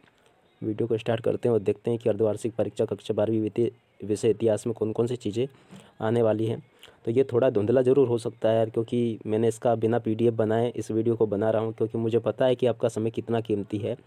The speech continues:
इसी वजह से, क्योंकि अगर पीडीएफ़ बनाने बैठता तो इसका लगभग दो तीन घंटे इसमें से खर्च हो जाते, इसलिए मैं जैसा जोखा त्यों ही बना के बता रहा हूँ इसको। तो आप देख लीजिए इसको थोड़ा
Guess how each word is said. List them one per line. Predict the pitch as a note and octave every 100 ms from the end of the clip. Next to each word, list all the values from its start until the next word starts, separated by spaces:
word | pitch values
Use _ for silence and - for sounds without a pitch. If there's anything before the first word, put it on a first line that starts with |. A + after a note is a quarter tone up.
| _ _ _ _ _ _
इसी | - A#2 A#2
वजह | G#2 A2
से, | G#2 A#2+
क्योंकि | - - - A2+ B2
अगर | A#2+ B2
पीडीएफ़ | A#2+ A2+ B2+
बनाने | B2 A#2+ B2 B2
बैठता | A#2 A2+ -
तो | A2+
इसका | A#2 -
लगभग | A2+ A2 A2+ A2
दो | A2
तीन | A2 A2+
घंटे | G2 G#2
इसमें | A2 A2
से | G#2
खर्च | A#2 A2+ G#2
हो |
जाते, | G2 F#2+ G#2+
इसलिए | - A2
मैं | A#2 - _ - - - - - - -
जैसा | A2+ A2 C3 C3 B2+
जोखा | A#2 G#2 B2
त्यों | B2
ही | B2
बना | A#2 G#2+ A2
के | A2+
बता | G2+ G#2
रहा | G2+
हूँ | A2+
इसको। | G2 - B2+ - -
तो | A2
आप | G#2+
देख | A2+ A#2+
लीजिए | B2 A2 B2
इसको | A#2+ A2
थोड़ा | A2+ A2